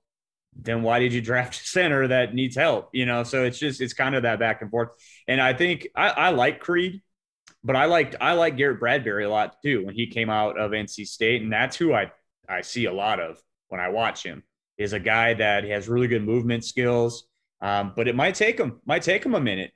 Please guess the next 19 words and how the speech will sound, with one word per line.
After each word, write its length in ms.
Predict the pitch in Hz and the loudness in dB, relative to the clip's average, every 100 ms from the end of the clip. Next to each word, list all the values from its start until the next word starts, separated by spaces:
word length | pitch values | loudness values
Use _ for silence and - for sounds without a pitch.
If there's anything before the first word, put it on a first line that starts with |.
| _ | _
you 140 | 120 | -2
know, 80 | 117 | -2
to 160 | 123 123 | -2 -2
kind 320 | 127 123 131 | 0 0 2
of 340 | 131 131 123 - _ _ _ _ _ _ _ _ _ _ _ _ | 2 2 -2 -12 _ _ _ _ _ _ _ _ _ _ _ _
develop, 600 | 160 147 139 143 151 151 | 0 2 4 6 6 4
like, 260 | 139 143 127 | 2 2 2
that, 340 | 139 123 90 | 0 0 -6
the 80 | 135 | -6
grown 360 | 127 143 160 147 | 0 2 4 4
man 260 | 170 240 | 2 2
strength 500 | - 127 120 113 120 - _ - | -2 -2 -2 -2 -4 -18 _ -6
to 100 | 135 | -4
play 280 | 131 131 151 | 2 2 2
in 60 | |
the 140 | 147 151 | 2 0
N 80 | |
F 160 | 143 123 | 0 2
L. 320 | 147 156 - | 2 0 -4